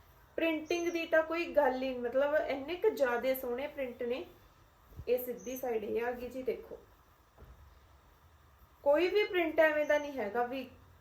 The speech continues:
ਛੱਡਣ ਵਾਲਾ, ਕੋਈ ਪ੍ਰਿੰਟ ਨਹੀਂ, ਸਾਰੇ ਇੱਕ ਤੋਂ ਇੱਕ ਵੱਧ ਕੇ ਨੇ।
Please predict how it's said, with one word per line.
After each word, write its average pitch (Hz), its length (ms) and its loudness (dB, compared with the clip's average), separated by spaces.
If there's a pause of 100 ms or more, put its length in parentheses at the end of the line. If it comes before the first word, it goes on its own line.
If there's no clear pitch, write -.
ਛੱਡਣ 254 320 -4
ਵਾਲਾ, 269 240 2
ਕੋਈ 262 240 2
ਪ੍ਰਿੰਟ 254 340 -4
ਨਹੀਂ, 214 300 -4
ਸਾਰੇ 254 360 4
ਇੱਕ 277 240 -6
ਤੋਂ 262 180 4
ਇੱਕ 262 180 -4
ਵੱਧ 208 260 -2
ਕੇ 254 200 -4
ਨੇ। 214 140 -4